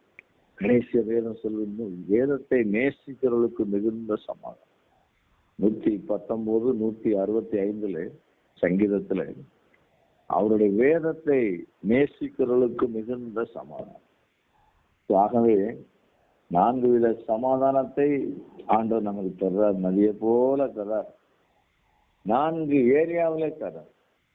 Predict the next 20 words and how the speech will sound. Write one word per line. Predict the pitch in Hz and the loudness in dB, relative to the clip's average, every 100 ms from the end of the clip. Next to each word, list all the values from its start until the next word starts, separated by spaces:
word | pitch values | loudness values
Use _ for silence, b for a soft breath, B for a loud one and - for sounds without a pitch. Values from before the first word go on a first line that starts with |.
| _ | _
நம்ம | - 85 82 | -8 0 4
உள்ளத்துல, | 98 107 98 117 131 131 - _ _ _ _ _ _ - | 6 4 2 0 2 -2 -10 _ _ _ _ _ _ -6
நம்ம | 90 90 90 | 0 4 4
இல்லத்துல, | 92 107 117 - 123 131 151 - _ _ _ - - _ _ - | 4 4 2 0 0 0 -4 -16 _ _ _ -20 -20 _ _ -6
நம்ம | 87 90 | 0 4
வாழும் | 95 110 113 110 | 4 2 0 0
எல்லையிலே, | 113 113 120 123 135 147 151 _ _ _ _ _ _ _ _ _ - | 0 2 2 0 -2 -6 -12 _ _ _ _ _ _ _ _ _ -10
நம்ம | 76 82 | 0 4
வேலை | 87 98 101 101 | 4 2 0 -4
ஸ்தலத்திலே | - 90 87 82 78 78 82 _ | -8 -10 -10 -12 -12 -12 -14 _
சமாதானத்தை | - 71 73 - - 65 - | -2 0 0 -4 -6 -8 -6
தர்றார். | 76 - 80 | -8 -8 0
இந்த | 92 | 2
ஆண்டு | 98 117 123 | 2 0 -4
முழுவதும் | 123 131 175 180 143 90 - _ _ _ _ _ _ _ | -4 -2 0 0 -4 -6 -16 _ _ _ _ _ _ _
கர்த்தர் | - 92 - 98 | -2 0 0 0
உங்களுக்கு | 92 92 92 90 98 85 78 - - | 0 0 0 0 2 2 0 -10 -4
சமாதானத்தை | 101 98 120 120 123 123 120 123 110 | 0 2 0 0 0 -2 -2 -2 -2
நதியை | 98 98 113 127 127 | -2 -4 0 0 0
போல | 131 135 135 143 147 147 127 - | 0 2 4 2 2 0 -2 -4